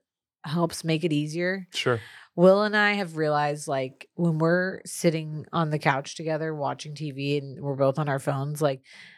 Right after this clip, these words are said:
Speaker 1: it makes the other person anxious, being like, "What are you doing?
Speaker 2: <laughs>
Speaker 1: Like,
Speaker 2: Yeah.
Speaker 1: why are you on your phone? What are you looking at? Who are you texting?" Like,
Speaker 2: Mm-hmm.
Speaker 1: versus, like,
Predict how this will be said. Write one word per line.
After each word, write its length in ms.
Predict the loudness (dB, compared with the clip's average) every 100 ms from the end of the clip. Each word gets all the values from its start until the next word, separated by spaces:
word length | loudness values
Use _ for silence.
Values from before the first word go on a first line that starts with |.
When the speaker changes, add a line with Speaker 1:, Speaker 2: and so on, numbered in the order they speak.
| _ _ 6
Speaker 1:
it 140 | 6
makes 260 | 4 -4 -4
the 60 |
other 100 | -4 -4
person 260 | -6 -8
anxious, 300 | -10 -10 -6
being 140 | -4 -4
like, 80 | -2
"What 100 | -2
are 40 |
you 60 | -2
doing? 260 | -8 -10 _
Speaker 2:
<laughs> 420 | -8 -8 -8 -10 -6
Speaker 1:
Like, 280 | -6 -8 _ _
Speaker 2:
Yeah. 140 | -10 0
Speaker 1:
why 120 | 2
are 100 | 4
you 120 | 2
on 80 | -2
your 80 | -6
phone? 160 | -8 -6
What 140 | -4
are 20 |
you 100 | -4
looking 240 | -4 -6 -8
at? 160 | -8 -2
Who 100 | 2
are 20 |
you 120 | 2
texting?" 480 | 0 -2 -6 -10 -12 -14 -8
Like, 160 | -6
Speaker 2:
Mm-hmm. 180 | -8 -12 _ -20 -20 -20 -2 4
Speaker 1:
versus, 420 | 4 4 -2 2
like, 280 | 2 2